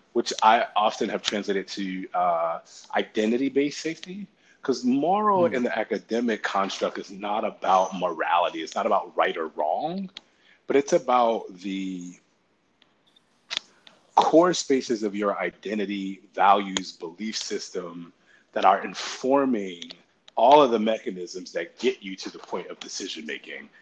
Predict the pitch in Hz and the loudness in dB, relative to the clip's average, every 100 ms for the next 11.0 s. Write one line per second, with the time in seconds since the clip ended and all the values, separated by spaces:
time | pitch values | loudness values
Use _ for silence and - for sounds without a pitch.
0 | _ 87 85 95 82 - 71 65 _ _ | _ -16 -8 -6 -6 -8 -14 -18 _ _
1 | _ _ _ _ _ _ _ - 139 120 | _ _ _ _ _ _ _ -10 -4 4
2 | 117 92 95 117 139 107 80 80 - _ | 4 4 2 4 4 4 -4 -16 -20 _
3 | 85 - 82 85 82 - 76 78 76 76 | -8 -4 -4 -4 -8 -6 -6 -6 -6 -6
4 | 73 69 71 73 80 80 - - 113 139 | -6 -10 -12 -14 -12 -12 -10 -10 -6 -2
5 | 143 127 120 - - - - 123 95 120 | 0 0 -2 -10 -20 -18 -4 -2 0 -2
6 | 117 104 92 104 - 104 - - 90 - | -2 -2 0 0 0 -4 -4 -10 -10 -6
7 | 110 101 - 104 90 85 - 92 92 90 | -6 -6 -6 -6 -6 -6 -2 -2 -2 -4
8 | 78 - 117 - 90 85 - 92 92 87 | -4 -8 -10 -6 -8 -6 2 2 4 0
9 | - 92 90 - 104 95 92 - 82 80 | -6 -14 -10 -4 -4 -4 -6 -6 -6 -8
10 | 80 - - _ _ - 92 87 80 78 | -10 -16 -20 _ _ -4 0 0 -2 -8